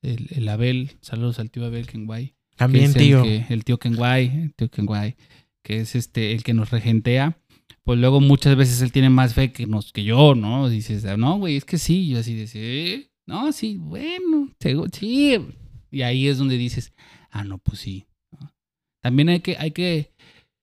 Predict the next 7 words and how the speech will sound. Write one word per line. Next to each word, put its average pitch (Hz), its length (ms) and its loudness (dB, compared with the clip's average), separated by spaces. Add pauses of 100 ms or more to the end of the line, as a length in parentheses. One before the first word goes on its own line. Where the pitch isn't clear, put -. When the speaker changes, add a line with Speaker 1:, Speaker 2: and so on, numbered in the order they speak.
(420)
Speaker 1:
cre-, 147 400 -4
hay 190 240 -4
que 254 320 -10 (560)
creérsela 208 680 4
sin 180 140 4
creerse, 131 500 -4 (520)
¿no? 131 260 -4